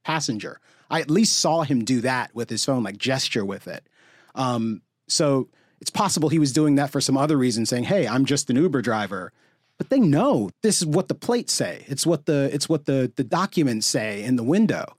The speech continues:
And there was never any indication that they were pulling him over for any other reason. There wasn't an, a question about,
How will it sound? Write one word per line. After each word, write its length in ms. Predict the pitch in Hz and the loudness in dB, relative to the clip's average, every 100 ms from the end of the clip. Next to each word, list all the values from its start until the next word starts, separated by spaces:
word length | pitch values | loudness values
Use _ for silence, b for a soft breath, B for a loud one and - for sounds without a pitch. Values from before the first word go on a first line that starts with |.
| b b | b b
And 120 | 139 151 | 0 2
there 80 | |
was 120 | 160 139 | 2 2
never 380 | 131 185 196 | 4 4 2
any 160 | 190 170 | 2 2
indication 520 | 160 147 160 165 139 | 2 2 0 2 0
that 100 | 120 | 0
they 80 | 135 | 0
were 100 | 123 | -2
pulling 320 | - 185 160 | 0 0 2
him 120 | 143 143 | 4 2
over 200 | 131 120 | 0 -2
for 140 | 117 131 | -4 -2
any 200 | 139 127 | 0 0
other 160 | 117 | -2
reason. 460 | 104 127 135 - - | 0 0 0 -4 -12
There 100 | 117 | -4
wasn't 300 | 131 139 131 | -2 0 0
an, 120 | 113 - | -2 -4
a 180 | 120 107 | -4 -4
question 440 | - 135 - 139 | -4 -4 -2 -2
about, 320 | 113 113 104 | 0 -2 -4